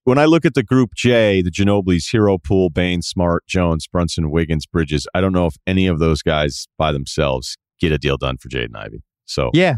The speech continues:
Speaker 1: I,
Speaker 2: all
Speaker 1: I,
Speaker 2: right.
Speaker 1: I don't, maybe I don't like the title, but I have no issue with the number.
Speaker 2: Yeah, it's more a dig to Bradley Beal. Bradley Beal, um, until about a day ago, I had in the sixties 'cause of his contract, which is just ludicrous. I mean, he has a no trade clause.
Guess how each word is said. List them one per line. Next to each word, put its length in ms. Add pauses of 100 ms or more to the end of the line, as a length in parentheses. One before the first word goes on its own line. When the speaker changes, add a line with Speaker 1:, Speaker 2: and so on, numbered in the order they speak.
Speaker 1:
I, 60
Speaker 2:
all 120
Speaker 1:
I, 140
Speaker 2:
right. 100 (480)
Speaker 1:
I 60
don't, 180
maybe 280
I 80
don't 120
like 200
the 80
title, 500 (160)
but 220 (260)
I 240
have 140
no 200
issue 280
with 180
the 200
number. 340 (520)
Speaker 2:
Yeah, 160
it's 140
more 160
a 60
dig 240
to 100
Bradley 320
Beal. 260 (380)
Bradley 320
Beal, 580 (100)
um, 340 (180)
until 340
about 320
a 60
day 320
ago, 540
I 140
had 220
in 120
the 80
sixties 580
'cause 240
of 80
his 160
contract, 640
which 180
is 140
just 240
ludicrous. 580
I 60
mean, 100
he 100
has 180
a 40
no 160
trade 300
clause. 500